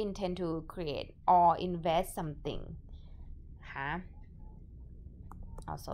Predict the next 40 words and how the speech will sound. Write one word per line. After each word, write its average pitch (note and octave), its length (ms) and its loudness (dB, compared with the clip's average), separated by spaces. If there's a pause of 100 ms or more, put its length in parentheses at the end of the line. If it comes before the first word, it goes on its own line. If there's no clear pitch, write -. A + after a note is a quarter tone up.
เ C#3 40 -2
น - 40 -
อ - 20 -4
ะ - 20 -4 (300)
not F#3 160 10 (640)
intend F3 440 4 (140)
to F#3 60 0 (180)
create D3 560 0 (180)
it D#3 60 -2 (100)
doesn't G3+ 320 2 (120)
want E3 200 8 (100)
to B2+ 40 0 (120)
create - 340 0 (140)
any F#3 180 2 (120)
new D#3 120 0 (140)
things D3 320 0 (180)
น - 40 -8
ะ D3 80 -10
ค - 100 -6
ะ - 20 2 (800)
or F#3 120 12 (160)
it F3+ 160 2
doesn't A3 380 8 (120)
want E3+ 260 12
to G#3 60 -2 (200)
invest E3+ 460 8 (100)
something E3 540 4 (380)
น - 40 -10
ะ - 100 -8
ค - 20 -4 (100)
ะ - 20 -2 (280)
it E3 80 -2 (100)
just F#3 140 -6 (100)
want E3 260 4
to G#3+ 60 -2 (260)
understanding D#3+ 920 -4 (960)
okay D#2+ 360 -8 (920)
น - 40 -20
ะ - 60 -16
ค D3+ 40 -6